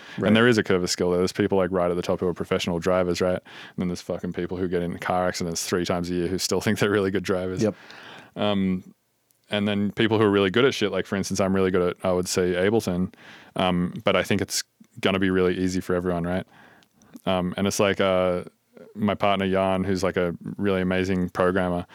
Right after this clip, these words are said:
Speaker 2: she just thinks
Speaker 1: Yeah.
Speaker 2: programming is easy for everyone.
Speaker 1: Right.
Speaker 2: She <laughs>
Speaker 1: It's definitely not the case.
Speaker 2: It's
Speaker 1: It's
Speaker 2: fucking
Speaker 1: so hard.
Speaker 2: absolutely not the case.
Speaker 1: Yeah.
Speaker 2: Programming is
Speaker 1: <laughs>
Speaker 2: intense. So, yeah, I don't know. I think he was probably suffering from some of that shit, you know, like, um,
Speaker 1: Definitely.
Speaker 2: being like, "Oh, this is,"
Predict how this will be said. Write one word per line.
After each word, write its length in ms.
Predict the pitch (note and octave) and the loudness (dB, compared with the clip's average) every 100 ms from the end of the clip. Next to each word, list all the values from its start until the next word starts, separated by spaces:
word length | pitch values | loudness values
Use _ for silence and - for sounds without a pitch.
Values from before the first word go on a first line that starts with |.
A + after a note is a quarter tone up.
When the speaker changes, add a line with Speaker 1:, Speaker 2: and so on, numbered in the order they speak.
| - | -10
Speaker 2:
she 140 | - G2+ | -4 -2
just 200 | F#2 - | -2 0
thinks 160 | G#2+ | 0
Speaker 1:
Yeah. 60 | F2+ | 2
Speaker 2:
programming 460 | F#2 F2+ F2 E2+ | 2 2 0 -2
is 100 | E2+ | -2
easy 200 | E2+ E2 | -2 -4
for 120 | E2 F2 | -4 -6
everyone. 340 | E2 E2 F#2+ | -6 -8 -6
Speaker 1:
Right. 280 | G#2+ G2 E2+ | -2 0 0
Speaker 2:
She 100 | G2+ | 0
<laughs> 460 | B2+ A#2 E3 A#2 - | 2 4 4 0 -2
Speaker 1:
It's 120 | - | -2
definitely 280 | A2+ G#2+ G#2 | 0 0 0
not 160 | G2 F#2+ | 0 0
the 100 | G2+ | -2
case. 440 | G#2+ G2 - - | 0 0 0 -2
Speaker 2:
It's 220 | G#2 G#2+ A2+ | 0 0 0
Speaker 1:
It's 140 | G#2+ | 2
Speaker 2:
fucking 280 | A2 C3 G#2+ | 4 4 4
Speaker 1:
so 40 | G2+ | 4
hard. 220 | G2+ G2 | 2 4
Speaker 2:
absolutely 460 | A2+ A#2+ G#2 F#2 F#2 | 2 2 2 2 0
not 140 | F#2 | -2
the 80 | F2+ | -2
case. 420 | F#2+ F2+ G2 - | -2 -2 -6 -6
Speaker 1:
Yeah. 140 | A2 G#2 | 0 4
Speaker 2:
Programming 560 | A#2 - G3 D#3+ C#3+ | 4 4 4 4 4
is 120 | A#2 A2 | 2 2
Speaker 1:
<laughs> 60 | |
Speaker 2:
intense. 440 | G#2 A#2 A#2 A2 A#2 - - - - - - _ | 2 2 2 2 -2 -6 -8 -8 -10 -16 -20 _
So, 140 | - A2+ | 0 4
yeah, 180 | A2+ A#2 | 6 6
I 40 | |
don't 100 | B2+ | 6
know. 120 | G#2+ | 4
I 80 | G#2 | 4
think 180 | B2 A#2+ | 2 4
he 60 | |
was 100 | C3+ | 4
probably 200 | - A#2 | 6 4
suffering 360 | G2+ F#2+ F#2 G2 | 4 4 2 0
from 140 | - | 0
some 160 | F#2+ F#2+ | 0 2
of 60 | F2 | 2
that 160 | F2+ | 2
shit, 220 | - C3+ G#2+ | 2 0 2
you 80 | |
know, 160 | G#2 G#2+ | 2 2
like, 380 | F#2+ F2+ - - _ _ - | 2 0 -4 -20 _ _ -2
um, 80 | G2 | 0
Speaker 1:
Definitely. 420 | F#2 F2+ F2+ F2+ G2+ - | 0 0 -2 -4 -8 -4
Speaker 2:
being 220 | G2 G2+ | 0 2
like, 180 | F#2+ G2+ | 0 2
"Oh, 140 | A2+ | 2
this 160 | G#2+ A2+ | 0 -2
is," 280 | - - | -6 -8